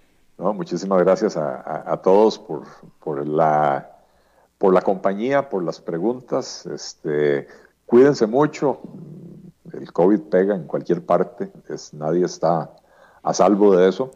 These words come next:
pero cuídense mucho, eh, eh, continuando con la vida, ¿verdad? Cada quien sabe cuál es su realidad y qué puede hacer y qué, eh, eh, cómo se puede cuidar y, y, y a cuáles riesgos se tiene que exponer,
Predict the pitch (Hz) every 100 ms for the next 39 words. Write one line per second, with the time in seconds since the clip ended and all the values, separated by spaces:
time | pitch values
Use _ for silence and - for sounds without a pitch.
0 | _ _ _ - 107 107 135 143 156 151
1 | 151 175 160 120 92 - 98 92 92 98
2 | 87 90 95 - _ _ 110 95 101 107
3 | 131 147 131 101 147 131 80 73 85 127
4 | 113 - - 73 92 101 110 127 131 -
5 | 120 127 120 120 120 - 120 117 110 85
6 | 92 131 135 - _ _ - 90 - -
7 | 113 120 113 90 113 117 92 - 101 107
8 | 78 71 - 76 73 71 69 67 - _
9 | _ - 107 113 95 117 113 110 95 127
10 | 120 80 76 78 85 92 87 78 92 107
11 | 113 95 107 110 117 85 - 104 117 -
12 | - - 85 98